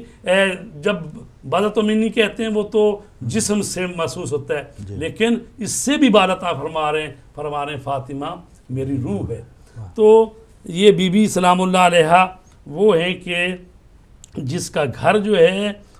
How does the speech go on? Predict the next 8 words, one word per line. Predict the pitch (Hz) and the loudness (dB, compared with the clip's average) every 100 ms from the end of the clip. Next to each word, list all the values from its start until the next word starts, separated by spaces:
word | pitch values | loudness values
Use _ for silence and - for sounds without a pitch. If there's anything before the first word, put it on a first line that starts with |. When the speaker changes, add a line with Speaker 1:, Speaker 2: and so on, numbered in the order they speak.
| - | -10
Speaker 1:
उस | 214 139 | -8 -8
घर | 117 165 220 | -4 0 0
के | 196 185 | -2 -4
लिए | 175 165 170 175 | -2 -4 -4 -4
रसूल | 147 156 156 | -8 -8 -8
पाक | 151 151 156 | -4 -4 -4
ने, | 170 160 - - | -8 -14 -18 -10
चूँकि | 226 240 233 | -8 4 6